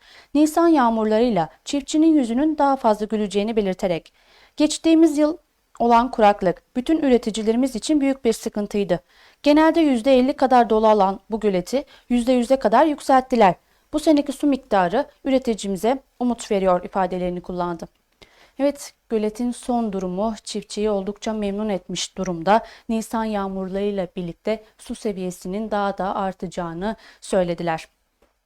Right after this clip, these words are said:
Sıradaki haberimize geçelim. Tepebaşı Belediyesi sosyal girişimcilere yönelik eğitim düzenleniyor. Ee, Sosyal Kuluçka Merkezi girişimcilere yönelik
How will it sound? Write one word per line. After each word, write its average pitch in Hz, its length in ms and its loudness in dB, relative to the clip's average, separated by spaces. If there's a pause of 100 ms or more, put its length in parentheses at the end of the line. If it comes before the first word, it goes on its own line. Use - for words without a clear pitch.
(120)
Sıradaki 330 480 -2
haberimize 220 500 -4 (320)
geçelim. 254 500 0
Tepebaşı 233 580 -2
Belediyesi 208 640 -2
sosyal 214 540 -4
girişimcilere 196 880 -4 (100)
yönelik 185 480 -6
eğitim 240 500 -2
düzenleniyor. 175 680 -6 (480)
Ee, 190 160 -4
Sosyal 240 420 0
Kuluçka 233 460 -4
Merkezi 202 680 -4 (260)
girişimcilere 220 720 -4
yönelik 196 540 -2